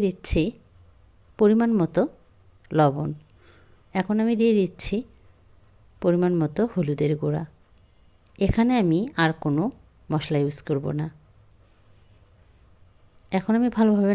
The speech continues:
নাড়াচাড়া দিয়ে দুই মিনিটের জন্য ঢাকনা দিয়ে ঢেকে দিব।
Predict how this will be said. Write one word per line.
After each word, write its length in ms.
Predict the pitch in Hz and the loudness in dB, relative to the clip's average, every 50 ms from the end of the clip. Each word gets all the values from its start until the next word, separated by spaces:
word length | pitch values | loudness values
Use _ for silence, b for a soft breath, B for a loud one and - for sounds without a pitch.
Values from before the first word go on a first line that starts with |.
| 190 | 2
নাড়াচাড়া 400 | 170 156 160 156 - 170 156 151 147 156 | 2 2 0 0 0 0 0 0 0 -2
দিয়ে 180 | 151 160 190 277 - - - - _ _ - - - - _ _ _ _ _ _ _ _ _ _ _ - _ _ _ _ _ _ _ _ _ _ - - | -2 -2 -2 -2 -4 -8 -16 -20 _ _ -20 -20 -20 -20 _ _ _ _ _ _ _ _ _ _ _ -20 _ _ _ _ _ _ _ _ _ _ -14 -6
দুই 160 | 165 160 165 165 170 | -2 0 2 2 2
মিনিটের 280 | 175 170 - 196 180 | 2 2 2 0 0
জন্য 200 | - 156 139 160 196 180 165 | 2 0 0 0 0 0 -2
ঢাকনা 260 | 170 156 - 147 143 139 | -2 -2 -2 -2 -2 -2
দিয়ে 120 | 151 147 - | 0 0 0
ঢেকে 200 | 156 143 - 151 135 | -2 -2 -4 -4 -4
দিব। 120 | 143 139 | -4 -4